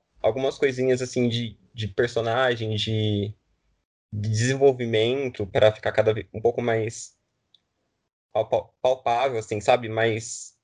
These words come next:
é... melhor, assim, nos personagens, nessa questão do, dos refugiados, que eu acho que poderia ser bem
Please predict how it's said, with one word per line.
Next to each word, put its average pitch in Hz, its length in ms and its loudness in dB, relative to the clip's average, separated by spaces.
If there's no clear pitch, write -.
é... 101 920 0
melhor, 170 600 0
assim, 120 420 -2
nos 117 240 0
personagens, 117 720 0
nessa 110 240 0
questão 107 300 2
do, 107 160 0
dos 101 1160 0
refugiados, 113 1120 0
que - 100 -2
eu 120 40 6
acho 117 140 2
que 107 60 -8
poderia 117 300 -2
ser 117 160 4
bem 107 560 0